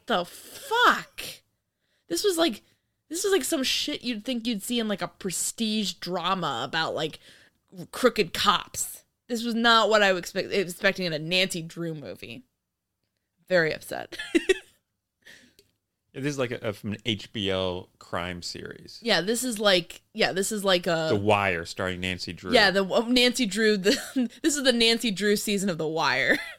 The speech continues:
Speaker 1: <laughs> Nancy goes to Baltimore and things get crazy. <laughs> Uh,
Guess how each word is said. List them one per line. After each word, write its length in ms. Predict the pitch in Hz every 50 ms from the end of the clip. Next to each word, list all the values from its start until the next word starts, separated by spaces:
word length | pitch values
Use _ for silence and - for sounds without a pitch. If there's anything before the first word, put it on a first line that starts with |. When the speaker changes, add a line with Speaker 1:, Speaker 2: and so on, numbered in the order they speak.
| _ _ _ _ _ _ _ _ _ _ _ _ _
Speaker 1:
<laughs> 1040 | _ _ _ _ _ _ _ _ _ _ _ _ _ _ _ _ - - 440 - -
Nancy 380 | 233 247 240 240 - 214 240
goes 280 | 190 196 226 220 214 214
to 100 | - 180
Baltimore 760 | 151 - 226 208 196 190 180 - 180 165 151 139 131 117 123
and 140 | 131 165 -
things 240 | 151 135 135 160 -
get 200 | - 117 - -
crazy. 720 | - - - 220 180 165 151 151 139 - 87 87 196 294 - - - - - 320
<laughs> 720 | 330 370 - - - 320 - - 233 247 - 208 208 - _ - _ _ _ _ _ _ _ _ _ _ _ _ _ _ _ _ _ _ _ _ _ _ - - - - - - - - _ - _ _ _ _ _ _ _ -
Uh, 400 | 190 180 170 160 156 151 - 175